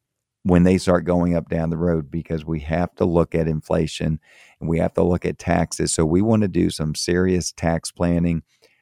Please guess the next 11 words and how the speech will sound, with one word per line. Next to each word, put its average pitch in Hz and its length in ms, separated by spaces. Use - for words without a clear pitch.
um, 71 360
you 85 220
know, 76 60
looking 87 420
at 85 140
your 80 280
I 85 200
R 82 200
As, 82 360
looking 82 400
at, 80 180